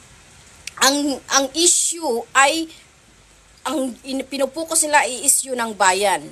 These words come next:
So please, stop this nonsense, okay? Marami na kayong ginagawa ni hindi ngo nga kayang, ah,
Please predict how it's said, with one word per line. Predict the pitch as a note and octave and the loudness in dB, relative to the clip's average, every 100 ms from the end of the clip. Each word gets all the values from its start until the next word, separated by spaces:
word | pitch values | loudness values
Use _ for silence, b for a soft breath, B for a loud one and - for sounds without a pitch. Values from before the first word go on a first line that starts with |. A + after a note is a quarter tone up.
| - - B B | -20 -20 B B
So | - D4 - - | -2 -2 -4 -4
please, | F#4+ E4 A3+ - - _ - | -2 2 2 0 -6 _ -2
stop | - - F4+ F4+ | 0 0 -4 -4
this | B3+ C4 - | -2 -2 0
nonsense, | A#3 G#3 G3+ F#3+ G3 - - | -4 -2 -2 -2 -6 -6 -6
okay? | G#3+ - C#4 G4 - b b | -12 -6 -4 -4 -8 b b
Marami | A3+ B3 D4 D#4+ E4+ | -6 0 2 0 -4
na | E4 | -6
kayong | D#4+ D#4 D4+ | -4 -4 -6
ginagawa | C#4 C#4+ C4 C4 A3+ B B | -4 -4 -2 -2 -2 B B
ni | D#4 | -4
hindi | F4+ F4 E4 | -2 -2 -2
ngo | E4 D4+ | -2 -2
nga | F4+ - | -2 0
kayang, | D4+ C4+ C#4+ C4+ B3+ A#3+ B B _ | 2 4 2 0 -2 -14 B B _
ah, | C4 C4 B3+ A#3+ A3+ | 4 6 6 4 4